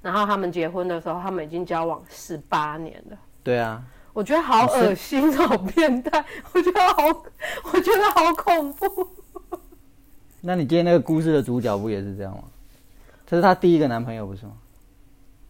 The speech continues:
Speaker 1: 哦，不是，
Speaker 2: 她的初恋啊。
Speaker 1: 不是啊，不是啊。你说那个想要离婚的那个女生？
Speaker 2: 对啊。
Speaker 1: 没有，没有，没有，没有，她也谈过很多次恋爱，后来还，才遇到她先生的。
Speaker 2: 哦。
Speaker 1: 对，她不是一开始。当然，我们今天这个主题不是说我们要来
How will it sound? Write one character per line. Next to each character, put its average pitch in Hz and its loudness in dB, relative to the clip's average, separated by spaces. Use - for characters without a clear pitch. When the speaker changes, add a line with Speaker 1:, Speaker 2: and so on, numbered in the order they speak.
Speaker 1:
哦， 240 -4
不 202 -6
是， - -4
Speaker 2:
她 151 -2
的 143 0
初 135 -4
恋 139 0
啊。 220 0
Speaker 1:
不 208 -8
是 254 -2
啊， 214 2
不 185 -12
是 202 -8
啊。 170 -6
你 180 -8
说 226 0
那 226 -2
个 214 0
想 160 -8
要 175 -2
离 170 -4
婚 170 -6
的 165 -8
那 156 -8
个 156 -8
女 143 -12
生？ 135 -12
Speaker 2:
对 110 -10
啊。 104 -10
Speaker 1:
没 277 -4
有， 381 0
没 302 0
有， 269 -2
没 226 -2
有， 208 0
没 202 -2
有， 185 -4
她 240 -2
也 208 0
谈 175 -6
过 196 -2
很 160 -6
多 165 -4
次 175 -10
恋 170 -4
爱， 170 -8
后 175 -2
来 147 -4
还， 156 -12
才 165 -8
遇 185 -8
到 180 -2
她 170 -12
先 160 -10
生 160 -14
的。 - -18
Speaker 2:
哦。 85 -12
Speaker 1:
对， 196 0
她 214 -2
不 185 -8
是 185 -6
一 185 -10
开 156 -8
始。 - -18
当 349 0
然， 294 2
我 220 2
们 196 -2
今 247 -2
天 254 -2
这 247 0
个 240 2
主 165 -6
题 156 -6
不 170 -10
是 208 -6
说 185 -2
我 170 0
们 151 -8
要 180 -4
来 147 -6